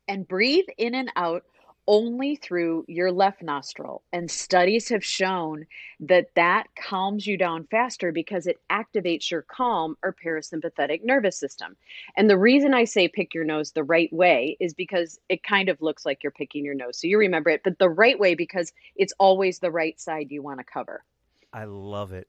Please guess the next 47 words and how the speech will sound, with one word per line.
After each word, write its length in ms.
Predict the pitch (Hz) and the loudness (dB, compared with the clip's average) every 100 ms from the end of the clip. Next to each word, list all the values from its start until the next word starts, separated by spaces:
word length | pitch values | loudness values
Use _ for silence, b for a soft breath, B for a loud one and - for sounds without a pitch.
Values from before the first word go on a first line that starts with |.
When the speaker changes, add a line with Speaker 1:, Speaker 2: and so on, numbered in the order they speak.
| _ _ | _ _
Speaker 2:
Man, 320 | 190 196 180 | -12 -12 -8
can 140 | 175 | -6
I 80 | 190 | -6
throw 180 | 233 254 | -8 -10
something 380 | - 185 180 131 | -10 -10 -10 -8
in 100 | 151 | -10
there? 100 | 151 | -10
Because 340 | 147 143 127 b b b b b _ 151 | -10 -10 -12 b b b b b _ -8
I 160 | 160 - | -6 -6
Speaker 1:
Yeah. 80 | - | -6
Speaker 2:
did 180 | 180 175 | -8 -6
not 260 | 170 165 123 | -6 -8 -8
know, 380 | 127 147 110 | -8 -4 -4
and 140 | 110 123 | -6 -10
I 100 | 117 | -12
guess 200 | 151 147 | -12 -12
inadvertently 920 | - 151 147 104 120 175 - 107 104 | -12 -10 -10 -10 -8 -8 -10 -12 -10
I 60 | 98 | -10
did, 260 | 92 107 - | -8 -10 -8
I 60 | 101 | -10
had, 260 | 101 90 _ _ _ _ - | -10 -12 _ _ _ _ -14
I 40 | 107 | -10
had 220 | 107 92 _ _ _ | -10 -10 _ _ _
done 240 | 139 143 135 | -8 -8 -8
this 140 | 107 | -12
to 100 | - | -12
get 140 | 104 110 | -12 -10
over 180 | 107 113 | -10 -12
some 260 | 117 113 _ | -14 -18 _
stress 680 | - - - 202 - - _ _ | -20 -20 -14 -14 -14 -18 _ _
situations 640 | - 123 - 107 123 107 | -16 -14 -12 -14 -14 -16
in 80 | 107 | -14
the 80 | 98 | -16
past. 380 | - 151 117 - | -12 -12 -12 -16
You 60 | |
talked 240 | 123 147 143 | -12 -12 -10
about 260 | 113 117 101 | -8 -8 -10
bring 200 | 131 127 | -14 -12
up 80 | 110 | -12
a 40 | |
memory 320 | 107 113 117 | -10 -10 -8
that 200 | 104 101 _ _ | -8 -10 _ _
might 160 | 104 101 | -14 -12
be 100 | 98 | -14
a 40 | |
happy 360 | - 104 95 123 | -12 -10 -10 -14
thing. 280 | 139 151 | -12 -12